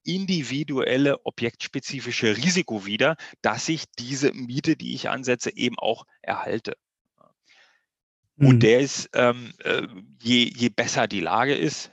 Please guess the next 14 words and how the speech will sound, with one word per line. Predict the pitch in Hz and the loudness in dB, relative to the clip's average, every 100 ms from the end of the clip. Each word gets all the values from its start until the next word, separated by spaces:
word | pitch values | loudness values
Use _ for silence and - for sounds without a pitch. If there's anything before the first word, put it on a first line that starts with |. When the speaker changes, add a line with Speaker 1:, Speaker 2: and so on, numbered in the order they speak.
| - | -8
Speaker 1:
äh, | 120 113 | -4 -4
äh, | - 110 117 117 - | -4 -8 -8 -8 -8
und | 123 120 - | -10 -12 -10
je | - 110 110 | -2 0 0
besser | - 113 - 113 - 117 | -2 -4 -2 -2 2 0
der, | 107 - 98 104 | 0 0 2 0
der | 110 110 | -4 -6
Cashflow | - 117 113 - 143 | -4 -4 -6 -6 -4
ist, | 123 120 | -4 -6
also | - 110 | -6 -8
je | 113 110 | -8 -8
stabiler | - 107 104 113 143 135 135 | -6 -8 -8 -4 -2 0 -2
die, | - - 117 117 | -4 -12 -14 -14
die, | - - 113 | -14 -14 -14